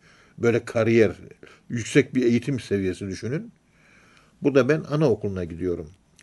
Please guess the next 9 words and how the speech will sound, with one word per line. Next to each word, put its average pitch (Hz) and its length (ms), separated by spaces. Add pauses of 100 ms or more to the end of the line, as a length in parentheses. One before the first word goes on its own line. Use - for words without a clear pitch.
Preparatory 120 640
school, - 360 (400)
hazırlık 107 480
okulu. 87 340 (1200)
I 123 100
Q'm 147 220
daha 120 240
benim 135 260
beş. - 280